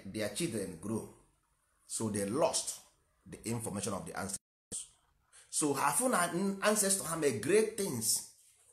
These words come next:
and they don't know the information. Ha ebido were mmadụ na-achụ aja to, to invoke spirit for those ancestors.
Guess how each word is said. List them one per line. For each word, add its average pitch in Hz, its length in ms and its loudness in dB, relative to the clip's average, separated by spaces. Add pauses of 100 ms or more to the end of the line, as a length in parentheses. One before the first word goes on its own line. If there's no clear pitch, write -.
(120)
and 107 220 0
they 110 80 -2
don't 143 340 0
know 117 320 0 (800)
the - 80 -12
information. 95 580 -4 (200)
Ha 104 80 -6
ebido 110 260 -4
were 123 220 -2
mmadụ 110 360 -2 (420)
na-achụ 92 340 -6
aja - 200 -12 (1400)
to, 95 280 -8
to 98 220 -8
invoke 104 680 0
spirit - 640 2 (540)
for 95 180 -6
those 104 240 -2
ancestors. - 680 -4